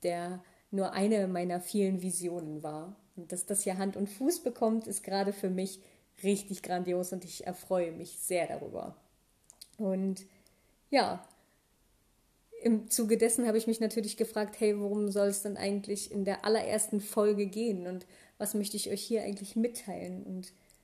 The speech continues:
natürlich, ihr wisst ja noch gar nichts über mich so, also möchte ich mich gern bei euch vorstellen und auch die Absichten des Podcasts näher bringen. Ähm, was wird euch hier erwarten und wohin wird die gemeinsame Reise gehen? Und damit heiße ich euch herzlich willkommen.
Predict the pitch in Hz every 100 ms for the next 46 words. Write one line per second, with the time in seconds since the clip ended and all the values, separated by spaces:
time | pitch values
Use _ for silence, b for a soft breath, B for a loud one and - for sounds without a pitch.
0 | b b 202 196 - 220 233 226 - _
1 | _ _ 214 220 - 202 175 175 175 185
2 | 175 175 175 180 - - 175 175 - 185
3 | 196 190 208 B B B B B - 214
4 | 208 208 202 - 202 196 190 196 - 214
5 | - 196 185 - - - 185 196 - 180
6 | 175 - 196 196 - 180 - - 196 175
7 | 175 175 175 190 240 B B B B _
8 | 202 185 180 175 185 190 185 190 202 185
9 | 185 185 190 196 185 185 190 185 190 185
10 | 190 190 180 185 180 180 180 175 180 180
11 | 185 175 175 _ _ _ _ _ _ _
12 | _ _ _ _ _ _ 202 190 185 185
13 | 190 190 190 196 - 190 - 196 190 208
14 | 190 196 190 202 220 277